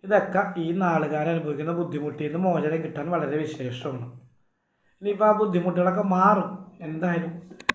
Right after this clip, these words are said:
ഒരു സങ്കടവും വേണ്ട. ഏ, അവർക്ക് സകലമാന ബുദ്ധിമുട്ടുകൾ മാറി സന്തോഷാവസ്ഥയിലേക്ക് പോകും ഈ നാളുകാർ. വിവാഹാദി കാര്യങ്ങൾ നടക്കും,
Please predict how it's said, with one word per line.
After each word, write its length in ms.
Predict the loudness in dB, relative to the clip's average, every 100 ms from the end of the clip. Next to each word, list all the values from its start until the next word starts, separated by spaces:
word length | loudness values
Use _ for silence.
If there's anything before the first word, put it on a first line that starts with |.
| -4
ഒരു 80 | -6
സങ്കടവും 440 | -4 -6 -6 -8
വേണ്ട. 260 | -8 -10 -10 -12 -14 -12
ഏ, 120 | -10
അവർക്ക് 440 | -8 -8 -8 -10 -10 -16 -20 _ _
സകലമാന 500 | -4 -2 0 0 0
ബുദ്ധിമുട്ടുകൾ 680 | -2 -4 -6 -8 -6 -6 -4
മാറി 480 | -6 -6 -8 -12 -18 -20 _ _
സന്തോഷാവസ്ഥയിലേക്ക് 1080 | -6 -4 -4 -4 -2 -4 -4 -4 -4 -4 -4
പോകും 460 | -2 -2 -2 -10
ഈ 100 | -8
നാളുകാർ. 460 | -6 -6 -6 -6 -8 -10 -16 -20 _ _ _ _ _ _ _
വിവാഹാദി 540 | 2 2 4 0 0
കാര്യങ്ങൾ 340 | -4 -4 -4 -6
നടക്കും, 400 | -6 -8 -10